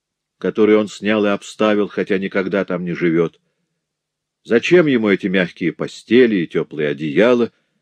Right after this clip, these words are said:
хотя он ночует где-то в другом месте? Да, это правда. Там хватило бы добра не на одну бедную семью, такую, как наша. Не говоря уж о том, что мамаш Пепле каждый день топит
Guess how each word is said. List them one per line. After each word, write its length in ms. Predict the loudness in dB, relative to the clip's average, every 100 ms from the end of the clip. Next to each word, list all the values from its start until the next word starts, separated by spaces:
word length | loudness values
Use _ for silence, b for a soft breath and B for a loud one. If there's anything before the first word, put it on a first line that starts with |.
| _ _ _ _
хотя 280 | -14 -4 0
он 160 | 0 0
ночует 440 | -4 -2 0 0
где-то 380 | -2 -2 0 -2
в 40 |
другом 380 | -6 -6 -4 -4
месте? 420 | -2 -4 -6 -20 _ _ _ _ _ _ _
Да, 240 | -14 -10 -10
это 180 | -10 -14
правда. 540 | -8 -6 -6 -10 -20 _ _ _ _ _ _ _ _
Там 180 | -10 -10
хватило 520 | -2 -2 0 0 2
бы 120 | 0
добра 560 | -2 -2 0 0 0 -4 _ _ _ -10
не 160 | -8
на 160 | -4 -4
одну 300 | -4 -6 -4
бедную 440 | 0 0 0 -6
семью, 480 | -6 -10 -6 -4 -4
такую, 400 | -6 -6 -4 -4
как 220 | -6 -10
наша. 340 | -8 -8 -12 -18 _ _ _ _ _ _ _
Не 100 | -6
говоря 320 | 2 4 6
уж 160 | 4 2
о 80 | 0
том, 180 | 0 -2
что 220 | -4 -4
мамаш 380 | -4 -6 -8 -6
Пепле 420 | -4 2 2 2
каждый 420 | 0 -4 -2 -4
день 220 | -2 -4
топит 520 | -2 2 2 2 -6